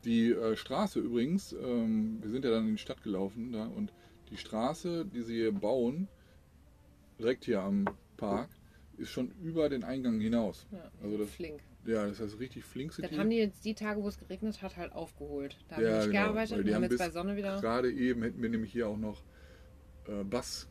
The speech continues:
Speaker 1: quasi gehabt von, von dieser Maschine.
Speaker 2: Von dem Walzen, ja.
Speaker 1: Ähm, es hat tatsächlich das Wohnmobil vibriert, als ich hier drin saß eben. Ich dachte, das wären hier unsere Gitarrenspieler von nebenan, aber
Speaker 2: Ja.
Speaker 1: das war die, äh, Asphaltmaschine.
Speaker 2: Ja, wir sind dann letztlich noch einkaufen gegangen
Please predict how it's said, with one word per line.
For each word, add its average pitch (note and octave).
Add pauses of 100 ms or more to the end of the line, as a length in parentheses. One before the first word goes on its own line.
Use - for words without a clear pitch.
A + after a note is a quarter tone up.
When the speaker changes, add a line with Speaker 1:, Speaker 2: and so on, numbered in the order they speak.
(120)
Speaker 1:
quasi A2
gehabt A2
von, G#2
von A2
dieser G#2
Maschine. G#2+
Speaker 2:
Von G2+
dem -
Walzen, D3
ja. G2
Speaker 1:
Ähm, F#2+ (180)
es -
hat A2 (160)
tatsächlich A#2
das A#2
Wohnmobil G#2+
vibriert, A2
als -
ich G#2+
hier G#2+
drin G#2
saß G2
eben. A2 (380)
Ich -
dachte, -
das G2+
wären G#2
hier G#2
unsere G#2
Gitarrenspieler G#2+
von G#2
nebenan, A2
aber G#2
Speaker 2:
Ja. - (840)
Speaker 1:
das G#2
war G#2
die, G2+ (120)
äh, G#2
Asphaltmaschine. - (180)
Speaker 2:
Ja, F3
wir F3
sind G#3
dann G#3
letztlich G3+
noch D#3
einkaufen B3+
gegangen E4